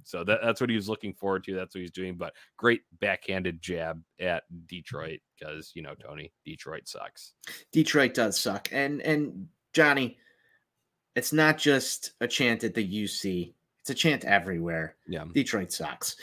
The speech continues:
Speaker 1: At least
Speaker 2: And
Speaker 1: I, I,
Speaker 2: I
Speaker 1: what
Speaker 2: love the comment myself, man. It was
Speaker 1: Yeah.
Speaker 2: way to,
Speaker 1: Yeah.
Speaker 2: that's setting the tone a little
Speaker 1: Yeah,
Speaker 2: bit,
Speaker 1: that,
Speaker 2: isn't it?
Speaker 1: that is setting the tone. Yeah, 'cause these guys are gonna be, you know,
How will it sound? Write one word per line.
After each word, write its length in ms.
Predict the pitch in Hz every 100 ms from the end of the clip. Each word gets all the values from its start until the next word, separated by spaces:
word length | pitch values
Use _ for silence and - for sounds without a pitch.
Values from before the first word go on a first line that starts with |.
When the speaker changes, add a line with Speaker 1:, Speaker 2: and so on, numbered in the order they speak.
| -
Speaker 1:
At 80 | 208
least 140 | 233
Speaker 2:
And 280 | 147 190 208
Speaker 1:
I, 40 | 151
I, 40 | - _ 151
Speaker 2:
I 140 | 147
Speaker 1:
what 80 | 156
Speaker 2:
love 200 | 147 143
the 60 | 127
comment 380 | 127 113 104 95
myself, 400 | 92 - 85 -
man. 200 | 92 90
It 200 | 104 92
was 220 | 101 95
Speaker 1:
Yeah. 140 | 117 143 _ _ _ _ _ _ _ _ _
Speaker 2:
way 220 | - 139 156
to, 120 | 139
Speaker 1:
Yeah. 40 |
Speaker 2:
that's 300 | 156 190 -
setting 320 | - 262 254
the 80 | 196
tone 520 | - - 196 160 90 -
a 60 | 113
little 200 | 117 110
Speaker 1:
Yeah, 100 | 170
Speaker 2:
bit, 80 |
Speaker 1:
that, 100 | 127
Speaker 2:
isn't 200 | 107 160
it? 200 | 208 359 _ 104
Speaker 1:
that 120 | 151
is 160 | 226 247
setting 300 | 156 117 95
the 80 |
tone. 320 | 85 92 85 90
Yeah, 180 | 165
'cause 120 | 120 -
these 180 | 90
guys 200 | 98 104
are 60 | 107
gonna 180 | 107 110
be, 320 | 92 104 110
you 140 | -
know, 300 | 107 110 127